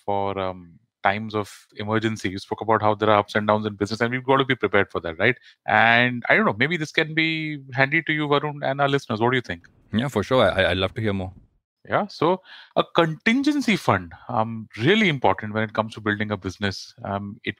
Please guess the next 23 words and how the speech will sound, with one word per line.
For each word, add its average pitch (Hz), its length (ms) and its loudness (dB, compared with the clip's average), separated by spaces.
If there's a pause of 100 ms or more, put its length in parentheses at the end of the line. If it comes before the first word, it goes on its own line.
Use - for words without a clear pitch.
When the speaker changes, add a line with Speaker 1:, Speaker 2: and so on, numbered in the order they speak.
Speaker 1:
can 120 180 4
help 117 300 2
business 117 360 -2
owners 117 460 0 (300)
react 107 400 2
to 127 80 0
emergency 110 520 -2
situations 113 640 -4
with 104 140 -4
funding 113 360 0
so 120 140 -8
they 107 100 0
can 101 140 -4
at 101 180 -6
least - 200 -6
continue 131 560 -2
with 139 160 -4
some 180 600 -6
normal 139 400 -2
operations. 87 580 -4
And 95 120 -14
contingency 123 580 -4
funds 143 360 0